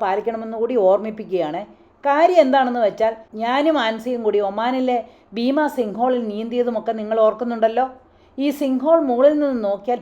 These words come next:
പേടിപ്പിക്കുന്ന ഒന്നാണ്. ഇതാണ് ആ സിങ്ക് ഹോൾ. ഇത് കണ്ടിട്ട് നിങ്ങൾക്ക് പേടി തോന്നിയോ? അത് ശരിക്കും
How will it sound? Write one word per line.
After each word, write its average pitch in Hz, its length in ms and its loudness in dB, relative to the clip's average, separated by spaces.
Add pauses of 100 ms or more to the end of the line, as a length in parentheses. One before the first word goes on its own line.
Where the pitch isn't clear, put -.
(100)
പേടിപ്പിക്കുന്ന 226 720 0
ഒന്നാണ്. 160 360 -6 (640)
ഇതാണ് 240 380 4
ആ 220 40 -2 (120)
സിങ്ക് 208 320 -10
ഹോൾ. 156 160 0 (1040)
ഇത് 294 120 0
കണ്ടിട്ട് 294 280 4
നിങ്ങൾക്ക് 294 280 2
പേടി 285 240 6
തോന്നിയോ? 277 320 4 (1000)
അത് 196 120 -6 (120)
ശരിക്കും 240 340 -2